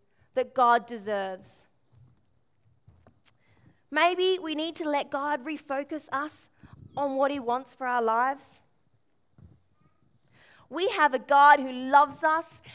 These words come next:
and who wants us to flourish. He wants you to use the creativity you were given for his glory. He will go before you and help you in this if you simply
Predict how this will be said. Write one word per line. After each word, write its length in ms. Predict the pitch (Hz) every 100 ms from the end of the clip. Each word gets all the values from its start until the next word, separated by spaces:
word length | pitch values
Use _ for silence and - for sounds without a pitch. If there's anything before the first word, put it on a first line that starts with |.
| -
and 100 | 254
who 140 | 262 254
wants 380 | 247 277 277
us 200 | 262 247 -
to 80 | 233
flourish. 840 | - 233 220 214 156 - - - _ _ _ _ _ _ _ _ _ _ - -
He 220 | 339 370
wants 560 | 339 330 320 - - - _ _ _ _ _ _
you 140 | 262 294
to 80 | 302
use 460 | 233 247 285 285
the 100 | 277
creativity 840 | - 285 254 254 285 240 226 196 214
you 160 | 247
were 80 | 247
given 420 | 202 247 214 202
for 240 | 208 233 214
his 140 | 208
glory. 640 | - 214 208 208 196 196 - _ _ _ _ _ _ _ _ _ _ _ _ _ _ _ _ _ _ _ - _ _ _ _ _ - - _ _ _ _ _ _ _ _
He 180 | 320 339
will 120 | 349
go 200 | 320 294
before 460 | 277 - 262 240 233
you 300 | 214 208 208 _ _ _ _ _
and 100 | 240
help 280 | 240 247 240
you 80 | 247
in 120 | 220
this 240 | 202 196 -
if 180 | 220 226
you 80 | 208
simply 600 | - 240 226 240 233